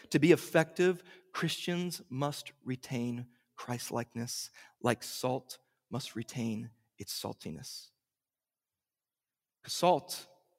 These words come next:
it can become impure. Salt can lose its distinct character traits. How? By being infected with impurities in the water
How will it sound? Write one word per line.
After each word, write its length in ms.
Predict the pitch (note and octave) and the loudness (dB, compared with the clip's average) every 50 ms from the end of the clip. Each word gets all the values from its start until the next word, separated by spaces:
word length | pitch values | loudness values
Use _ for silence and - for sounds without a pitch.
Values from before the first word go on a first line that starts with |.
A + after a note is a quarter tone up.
| _ _ _ _ _ _ _ _ _ _ _ _ _ _ _ _ _ _ _ _ _ _ _ - - _ - | _ _ _ _ _ _ _ _ _ _ _ _ _ _ _ _ _ _ _ _ _ _ _ -20 -20 _ -14
it 140 | - - - | -12 -6 -2
can 160 | - D#3+ E3 | 0 0 2
become 260 | D#3 C#3 - F3 E3 | 2 0 0 0 0
impure. 460 | D#3 D3+ - - F#3 G#3+ F3+ - A#2 - - - - _ _ _ _ _ _ _ _ _ _ _ _ _ _ _ _ _ _ _ _ _ _ _ _ _ _ _ _ _ _ _ _ _ - | -2 -2 -2 -2 0 0 0 0 -2 -6 -14 -20 -20 _ _ _ _ _ _ _ _ _ _ _ _ _ _ _ _ _ _ _ _ _ _ _ _ _ _ _ _ _ _ _ _ _ -12
Salt 680 | - - - - E3+ G3 G#3+ F3+ - - - - - | -8 -2 2 4 6 6 6 4 2 -2 -10 -12 -6
can 280 | - - D#3 D3 D3 | -2 0 0 0 0
lose 640 | - - C3 C3 D#3 F#3+ E3 D3 C#3 C#3 C3+ - - | -2 0 4 6 8 8 10 8 8 6 4 0 -6
its 220 | - - - - | -8 -8 -8 -8
distinct 800 | - - C#3+ - - - - - - F3+ D#3+ C#3+ C3+ - - - _ _ _ _ _ _ _ _ _ | -6 -6 -4 -4 -4 -4 -4 -4 -2 -2 -2 -2 -6 -8 -14 -20 _ _ _ _ _ _ _ _ _
character 400 | - - - F3+ F#3 - - C#3 | -6 0 0 0 0 0 -4 -8
traits. 520 | - - - A#2 A2 - - - - - - _ _ _ _ _ | -8 -6 -6 -8 -8 -8 -10 -14 -16 -16 -20 _ _ _ _ _
How? 360 | - - D3+ G3 A3+ A3+ - - - _ _ _ _ _ _ _ _ _ _ _ _ _ _ _ _ _ | 2 4 4 4 4 0 -6 -14 -20 _ _ _ _ _ _ _ _ _ _ _ _ _ _ _ _ _
By 120 | - C#3+ C#3 | 2 4 4
being 200 | C3+ D#3+ E3 D#3 | 4 4 4 4
infected 840 | C#3+ C3+ - - - E3+ D#3 D#3 - - - C#3+ C3+ C3 B2+ B2+ - | 2 0 -2 -2 0 2 2 2 0 -4 -2 0 0 0 0 -2 -2
with 240 | A2+ B2+ B2 - - - | -4 -4 -4 -6 -8 -8
impurities 1000 | A#2+ A#2+ - - - - D3 C#3 C3+ B2+ - - - - B2 - - - - - _ _ _ _ _ _ _ _ _ _ _ _ _ _ | -8 -8 -8 -8 -8 -4 -4 -4 -4 -4 -6 -10 -12 -14 -14 -14 -16 -16 -18 -20 _ _ _ _ _ _ _ _ _ _ _ _ _ _
in 100 | - C3 | -4 -2
the 60 | A#2+ A2+ | -2 -2
water 680 | A2+ A#2+ B2+ C3+ C#3 C#3+ D3 D3 D3 C#3+ D3 D3 D3 | 0 0 2 2 4 4 2 2 0 -2 -4 -8 -10